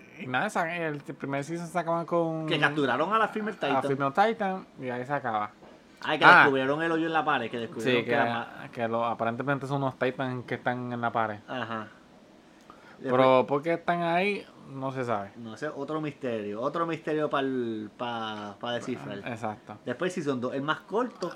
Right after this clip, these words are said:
Speaker 1: El Season dos es cuando introducen al... Al Monkey Titan, ¿eh?
Speaker 2: El, a Ymir, que, que es
Speaker 1: No.
Speaker 2: como... Sí, que introducen a Ymir.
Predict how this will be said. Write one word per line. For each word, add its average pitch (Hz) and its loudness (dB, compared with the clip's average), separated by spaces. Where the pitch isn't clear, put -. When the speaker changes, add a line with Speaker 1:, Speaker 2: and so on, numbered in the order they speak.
Speaker 1:
El 147 2
Season 131 0
dos 131 4
es 139 -2
cuando 170 -2
introducen 151 0
al... 113 -2
Al 117 -4
Monkey 151 -2
Titan, 170 -6
¿eh? 180 -10
Speaker 2:
El, 120 -8
a 117 -2
Ymir, 110 -4
que, 107 -8
que - -20
es - -20
Speaker 1:
No. 117 -4
Speaker 2:
como... 104 -4
Sí, 104 -10
que 123 -8
introducen 113 -10
a 113 -8
Ymir. 113 -12